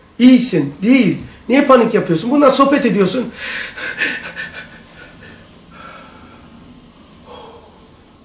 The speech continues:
Telkinle düzeliyor mu? Ha,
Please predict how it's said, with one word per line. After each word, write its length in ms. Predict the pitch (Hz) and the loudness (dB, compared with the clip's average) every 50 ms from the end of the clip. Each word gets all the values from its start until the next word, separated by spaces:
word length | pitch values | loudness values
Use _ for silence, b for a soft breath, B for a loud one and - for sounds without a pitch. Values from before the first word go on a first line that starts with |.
| _ - - - - - - | _ -20 -20 -20 -20 -18 -2
Telkinle 460 | - 214 214 214 - 254 262 277 - | 2 2 2 4 6 6 6 6 6
düzeliyor 440 | 254 240 226 294 294 330 311 262 208 | 4 4 4 4 6 6 6 6 4
mu? 100 | 165 135 - - - - - - _ _ _ _ | 4 0 -4 -12 -20 -20 -20 -20 _ _ _ _
Ha, 260 | - - 185 - - | -4 -2 -2 -2 -2